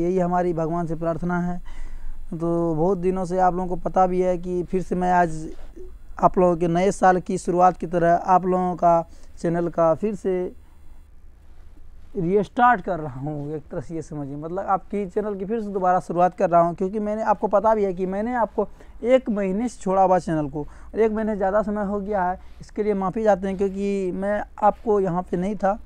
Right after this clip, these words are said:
अपना जो जगह है, जो सारा डॉक्यूमेंट, ये सब लगता है, रिक्वायरमेंट जो होता है, इलेक्ट्रॉनिक सामान सब जो है, जिसके कारण वीडियो मैं बनाता हूँ जिस पे, वो सब मेरे पास अवेलेबल नहीं था। और अवेलेबल इसीलिए नहीं था क्योंकि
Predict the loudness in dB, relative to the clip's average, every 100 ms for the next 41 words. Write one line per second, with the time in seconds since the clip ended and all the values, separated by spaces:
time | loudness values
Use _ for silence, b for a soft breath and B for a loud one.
0 | b b b b b 0 2 0 0 -2
1 | -2 2 2 2 -2 -8 b -16 -8 -6
2 | 0 4 6 6 2 -2 -2 -2 0 2
3 | 2 2 2 4 4 4 4 4 4 2
4 | 2 2 2 4 4 6 4 0 -2 -4
5 | -6 -6 -6 -4 -4 -6 -2 2 2 0
6 | -6 -2 2 4 2 0 0 0 0 0
7 | 2 2 0 -4 -8 -10 b b b 0
8 | 0 2 0 0 0 4 4 4 0 -2
9 | -2 -2 0 -2 -6 -14 -18 -20 -20 -18
10 | -18 -18 -18 -6 4 6 6 4 2 4
11 | 6 6 4 2 0 0 4 6 6 4
12 | -4 -2 -4